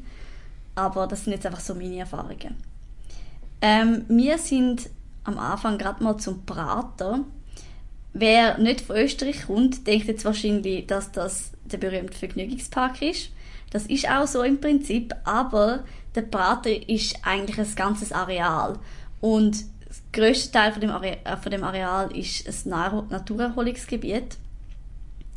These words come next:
Aber der Vergnügungspark, der einfach ein kleiner Teil davon ist, ist der bekannteste und wird von, von den Wienerinnen eigentlich Wurstelprater genannt. Wir sind dann aber natürlich vor allem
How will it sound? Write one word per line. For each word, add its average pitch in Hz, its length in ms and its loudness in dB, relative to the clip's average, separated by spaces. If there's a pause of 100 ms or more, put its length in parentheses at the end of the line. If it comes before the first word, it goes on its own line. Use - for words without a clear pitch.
(340)
Aber 214 280 6
der 247 100 2
Vergnügungspark, 220 960 4
der 202 80 4
einfach 208 140 0
ein 196 40 -6
kleiner 220 300 2
Teil 196 220 4
davon 202 320 0
ist, - 280 -2
ist - 280 -4
der 226 60 -4
bekannteste 208 800 0 (440)
und 226 240 6
wird 220 280 4
von, 196 460 0 (120)
von 214 120 -2
den 196 100 2
Wienerinnen 220 580 4
eigentlich 190 340 -2 (120)
Wurstelprater 196 1000 -4 (100)
genannt. - 480 -4 (1700)
Wir 247 220 8
sind 254 180 2
dann 220 140 6
aber 208 160 6
natürlich 208 580 2
vor 185 140 -4
allem 190 280 2